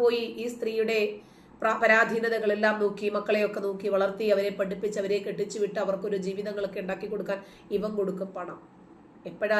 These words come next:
ഇവരുടെ മതം വന്നത്? അവരൊന്ന് കരയിലേക്ക് അടുത്തപ്പോൾ. വീട്ടുജോലി ചെയ്ത്, അമിത അധ്വാനം ചെയ്ത്, മക്കളെ പഠിപ്പിച്ച് ഓരോ കരങ്ങളിൽ എത്തിച്ച് അവർക്ക് ഓരോ ജോലിയുമാക്കി കൊടുത്തു കഴിഞ്ഞപ്പോൾ ആ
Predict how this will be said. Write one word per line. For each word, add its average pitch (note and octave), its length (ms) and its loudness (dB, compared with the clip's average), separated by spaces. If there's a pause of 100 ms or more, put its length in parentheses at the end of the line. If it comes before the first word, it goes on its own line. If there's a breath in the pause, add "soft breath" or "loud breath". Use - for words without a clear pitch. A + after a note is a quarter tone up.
ഇവരുടെ F#3+ 320 0
മതം F3+ 340 -4
വന്നത്? F#3 380 -2 (640 soft breath)
അവരൊന്ന് F3+ 380 0 (120)
കരയിലേക്ക് F#3 680 -2
അടുത്തപ്പോൾ. F3 480 -12 (1080 loud breath)
വീട്ടുജോലി B3+ 760 10 (140)
ചെയ്ത്, C4 300 10 (960)
അമിത C#4 420 8 (120)
അധ്വാനം D4 680 8 (120)
ചെയ്ത്, C#4+ 320 8 (540)
മക്കളെ G#3+ 420 0 (160)
പഠിപ്പിച്ച് G#3 640 -2
ഓരോ G3+ 180 2 (140)
കരങ്ങളിൽ G3 640 0
എത്തിച്ച് G#3 400 -2
അവർക്ക് G3 320 -4
ഓരോ G3 160 0 (160)
ജോലിയുമാക്കി G3+ 760 -2
കൊടുത്തു F#3 360 -4
കഴിഞ്ഞപ്പോൾ F3+ 480 -6 (920 loud breath)
ആ F#3 40 0